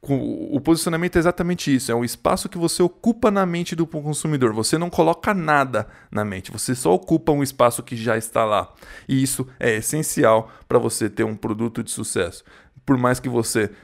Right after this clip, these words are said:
não tenha um produto inovador, esse lançamento vai te ajudar bastante a criar um produto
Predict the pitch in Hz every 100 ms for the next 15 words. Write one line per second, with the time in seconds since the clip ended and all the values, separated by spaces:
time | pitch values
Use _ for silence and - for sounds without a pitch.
0 | _ 127 160 - 127 117 117 107 107 117
1 | 120 131 123 127 139 - - - 135 143
2 | 139 127 127 120 113 107 113 107 - 107
3 | 110 107 - _ - 127 131 117 113 107
4 | - _ _ _ - 117 123 127 - 120
5 | 107 104 98 101 95 -